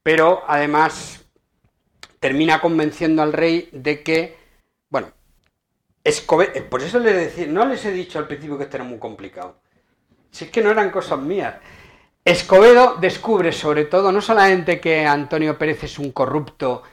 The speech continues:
no solamente que tiene relaciones con la princesa de Éboli, sino que además tiene ese doble juego de espionaje y por lo tanto es alguien traidor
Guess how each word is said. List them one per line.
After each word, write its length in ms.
no 120
solamente 460
que 100
tiene 220
relaciones 460
con 120
la 120
princesa 380
de 60
Éboli, 280
sino 320
que 80
además 480
tiene 360
ese 260
doble 300
juego 380
de 80
espionaje 720
y 100
por 160
lo 140
tanto 480
es 220
alguien 380
traidor 680